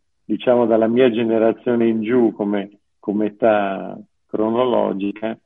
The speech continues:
dove nessuno di noi dice che il farmaco, dice più che il farmaco è una pillola magica, che il farmaco può risolvere il problema. Ma il farmaco è pragmaticamente uno strumento molto utile, efficace,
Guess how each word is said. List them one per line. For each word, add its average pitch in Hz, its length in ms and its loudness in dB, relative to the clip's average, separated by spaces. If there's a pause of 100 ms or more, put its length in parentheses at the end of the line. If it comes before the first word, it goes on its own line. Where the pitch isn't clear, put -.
(280)
dove 123 640 0 (340)
nessuno 139 360 -4
di 113 100 -2
noi 131 220 0
dice 117 280 -2
che 98 60 -2
il 107 120 -2
farmaco, 110 560 -2
dice 104 240 -4
più 123 140 -6
che 117 60 2
il 98 80 -2
farmaco 110 300 -6
è 110 40 -4
una 101 160 -6
pillola 95 340 -10
magica, 87 680 -16 (680)
che - 120 -6
il 101 100 -4
farmaco 113 480 -2
può 107 140 -4
risolvere 98 580 -4
il 92 100 -6
problema. 92 640 -8 (560)
Ma 98 140 -10
il 90 80 -16
farmaco 113 680 2
è 104 420 -2
pragmaticamente 110 1000 -2
uno 101 160 -6
strumento 104 540 -6
molto 95 320 -8
utile, - 440 -10
efficace, - 800 -10